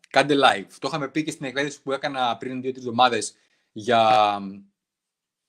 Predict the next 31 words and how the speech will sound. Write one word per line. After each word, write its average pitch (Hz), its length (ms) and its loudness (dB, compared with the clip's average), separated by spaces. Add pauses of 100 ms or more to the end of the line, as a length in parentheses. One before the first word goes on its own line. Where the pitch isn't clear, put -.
(140)
για 113 120 -18
τον 113 140 -8
αλγόριθμο 123 440 2
του 117 160 -12
Facebook. 110 360 -2 (380)
Αν 127 180 4
μπείτε 151 180 4
στη - 120 -10
σελίδα 135 280 0
μου 139 80 -2
στο 120 200 -8
Facebook, 131 380 2
στο, 110 680 -2 (300)
ε, 107 340 -4
facebook.com 131 760 2
κάθετος, 127 480 0
ε, 107 200 -4
Greek - 180 -4
Coach, 123 360 0 (360)
θα 127 200 4
βρείτε, 160 320 -2
αν 131 60 0
ψάξετε 143 380 -4
μέρος 127 180 -8
πάνω 131 360 -12
κάτω, 127 200 -6
θα 120 100 -10
πάτε 127 380 0
δύο-τρεις 120 280 -2
εβδομάδες 123 360 -2
πίσω, 117 400 -4